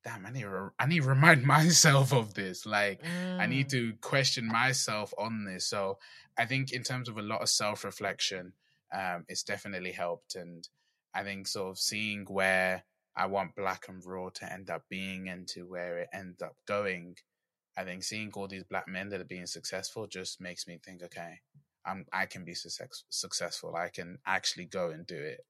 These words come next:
Speaker 1: Like, um, and even just resources that someone told me about that Who Not How book.
Speaker 2: Mm-hmm.
Speaker 1: Um, other people have told me about other books that I've started to read. So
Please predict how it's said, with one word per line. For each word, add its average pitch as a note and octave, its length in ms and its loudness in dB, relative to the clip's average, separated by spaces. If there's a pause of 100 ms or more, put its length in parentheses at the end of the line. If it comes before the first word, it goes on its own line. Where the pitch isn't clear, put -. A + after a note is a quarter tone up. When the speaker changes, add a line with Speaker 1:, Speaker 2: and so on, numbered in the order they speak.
Speaker 1:
Like, - 280 -12 (580)
um, B1+ 560 -6 (720)
and G2 360 -4
even D#3 240 0
just C3 160 -2
resources A2 720 -4 (640)
that G#2 200 -2
someone B2+ 300 -2
told A#2 260 -6
me F#2+ 120 -6
about F2+ 260 -4
that F#2 160 -4
Who G2 180 -12
Not F#2 180 -8
How F#2 260 -2
book. - 400 -14 (480)
Speaker 2:
Mm-hmm. F#2 280 -4
Speaker 1:
Um, F#2 340 -10
other A2 160 -2
people F#2+ 260 -12
have F#2 80 -16
told G2 200 -6
me F#2 120 -8
about F2+ 220 -6
other F#2 180 -6
books - 320 -12
that E2+ 120 -14
I've F2 140 -12
started F2+ 360 -10
to E2+ 100 -14
read. E2+ 260 -14
So F2 380 -4